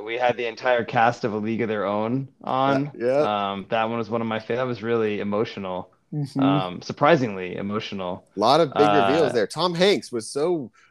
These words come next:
Speaker 2: um,
Speaker 1: Yeah.
Speaker 2: open with those thing-, with
Speaker 1: Yeah.
Speaker 2: everything that he was,
Speaker 1: He
Speaker 2: uh,
Speaker 1: is,
Speaker 2: talking about
Speaker 1: he
Speaker 2: doing.
Speaker 1: is as nice in podcasting as he is in, uh, as you would think.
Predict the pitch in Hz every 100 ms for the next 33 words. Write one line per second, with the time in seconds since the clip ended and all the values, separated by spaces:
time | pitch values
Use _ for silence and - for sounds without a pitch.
0 | _ 113 113 107 120 92 92 101 - 117
1 | 117 - 117 - 113 123 110 90 139 127
2 | 131 120 123 - 175 170 180 139 143 110
3 | 156 156 160 143 143 143 135 135 131 110
4 | 107 - - 107 104 104 101 - 120 110
5 | 107 104 98 - 101 95 90 98 98 98
6 | 98 98 95 95 92 - 95 92 90 90
7 | 104 98 101 95 - 98 85 -